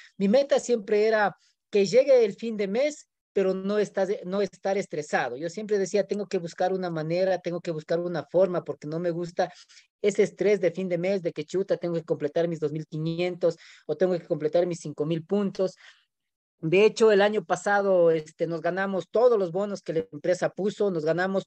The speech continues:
todos los bonos de todos los fines de semana de liderazgo, nos ganamos el bono de la extravaganza, nos ganamos el bono de Latino, el bono Latino Olvidable.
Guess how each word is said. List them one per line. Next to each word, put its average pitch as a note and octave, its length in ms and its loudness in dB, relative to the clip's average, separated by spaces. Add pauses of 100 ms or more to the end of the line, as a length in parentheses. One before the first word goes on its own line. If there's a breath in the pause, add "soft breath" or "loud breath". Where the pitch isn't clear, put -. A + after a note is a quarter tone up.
(160)
todos A#3 260 2
los G3 180 0
bonos G3+ 420 -2
de D#3+ 180 -2 (100)
todos G#3 220 -2
los F#3+ 160 -6
fines G3 260 -4
de F3 80 -2
semana E3+ 420 -4
de D3+ 120 0
liderazgo, F#3 720 -2 (340 loud breath)
nos E3 120 -4
ganamos F3 420 0
el D#3 120 2
bono F3+ 320 2
de D#3+ 100 4
la C#3+ 80 -6
extravaganza, F3+ 1000 0 (300 soft breath)
nos D#3+ 140 -2
ganamos F3+ 380 2
el E3 120 2
bono F#3+ 320 2
de E3+ 140 2
Latino, E3+ 420 -2
el D3 300 -6
bono F3+ 240 0
Latino E3 340 -2
Olvidable. F#3+ 720 0